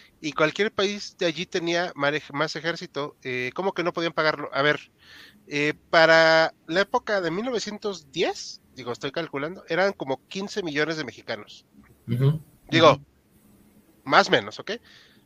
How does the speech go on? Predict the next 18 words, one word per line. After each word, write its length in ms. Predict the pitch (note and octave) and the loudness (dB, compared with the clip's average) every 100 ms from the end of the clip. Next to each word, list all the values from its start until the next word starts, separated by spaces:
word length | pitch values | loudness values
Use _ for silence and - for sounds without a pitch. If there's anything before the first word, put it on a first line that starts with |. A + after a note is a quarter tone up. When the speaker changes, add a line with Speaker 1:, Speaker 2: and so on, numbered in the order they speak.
| _ _ _ _ _ _ _ _ _ - | _ _ _ _ _ _ _ _ _ 2
Speaker 1:
De 100 | F#3+ | 4
esos 200 | G#3 C4 | 4 -2
quince, 600 | - D4 B3 - A3 D#4+ _ _ _ _ _ _ _ _ _ _ - - _ | -2 -2 -2 -2 -4 -4 _ _ _ _ _ _ _ _ _ _ -20 -20 _
toma 200 | - E3+ | -2 2
en 80 | F#3 | 2
cuenta 420 | F#3 E3+ E3 F#3+ G3 | 2 0 2 0 0
que, 520 | - D#3 D#3 F3+ - _ _ _ - | -2 -2 -2 -4 -8 _ _ _ -12
pues, 280 | C3 - | -10 -10
la 120 | C3 A2+ | -8 -6
mayoría 340 | A2 G#2 A2+ | -6 -6 -8
no 80 | B2 | -8
sabían 240 | - A#2 | -6 -8
leer 140 | A#2+ B2+ | -8 -10
y 20 | |
escribir. 380 | - A3 C#4 D3+ | -10 -8 -10 -12
Entonces, 400 | A#2 C#3 - C#3 | -12 -10 -10 -14
como 200 | - A#2+ | -12 -12
que 320 | - A#2 A2+ | -8 -6 -8